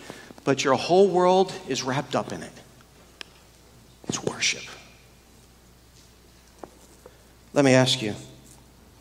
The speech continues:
is there anybody here this morning that would say, "I've never, ever experienced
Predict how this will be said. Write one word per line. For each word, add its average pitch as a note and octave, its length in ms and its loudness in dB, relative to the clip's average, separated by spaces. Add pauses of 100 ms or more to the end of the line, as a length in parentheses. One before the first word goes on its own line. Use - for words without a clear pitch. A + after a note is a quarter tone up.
(960)
is A#2+ 160 -2
there F3 120 8
anybody D#3 380 6
here D3+ 200 0
this C#3 240 0
morning C3+ 280 2
that A#2+ 60 -4
would A2+ 100 -4
say, A#2 360 0 (1700)
"I've A#2+ 280 2
never, A2+ 460 -2 (1400)
ever A#2+ 260 0
experienced F#2+ 1000 -4